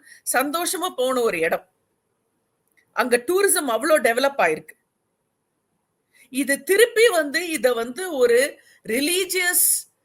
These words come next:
ஆ, என்ன சொல்றது, ரிலீஜியஸ் வாரா கன்வெர்ட் பண்ணி, அங்க திருப்பி ஒரு எக்ஸோடஸ் கிரியேட் பண்றதுக்கு ஏதாவது பண்றாங்களோங்கிற சந்தேகம் என் மனசுல இருக்கு. ஏன்னாக்கா இப்ப வந்து மத்தவங்க வராம போயிட்டாங்கன்னாக்கா திருப்பி பழையபடி போயிடும்.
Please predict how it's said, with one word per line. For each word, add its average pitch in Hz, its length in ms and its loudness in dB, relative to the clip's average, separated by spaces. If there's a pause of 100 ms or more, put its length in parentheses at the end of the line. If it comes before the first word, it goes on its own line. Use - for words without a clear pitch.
(360)
ஆ, 185 540 2
என்ன 226 360 -2
சொல்றது, 247 460 -2
ரிலீஜியஸ் 294 920 -4
வாரா 277 580 0
கன்வெர்ட் 254 600 -2
பண்ணி, 190 400 -8
அங்க 190 340 -6
திருப்பி 359 640 -8 (280)
ஒரு 202 180 -4
எக்ஸோடஸ் 320 760 -2
கிரியேட் 311 260 -8 (100)
பண்றதுக்கு 262 280 -4
ஏதாவது 262 500 0
பண்றாங்களோங்கிற 254 720 -4
சந்தேகம் 254 760 -4 (540)
என் 233 420 -4
மனசுல 208 380 -4
இருக்கு. 170 300 -14 (600)
ஏன்னாக்கா 330 320 2
இப்ப 349 240 -4
வந்து 262 200 -4
மத்தவங்க 254 500 0
வராம 302 160 4
போயிட்டாங்கன்னாக்கா 254 640 0
திருப்பி 440 340 0
பழையபடி 320 480 0
போயிடும். 214 340 0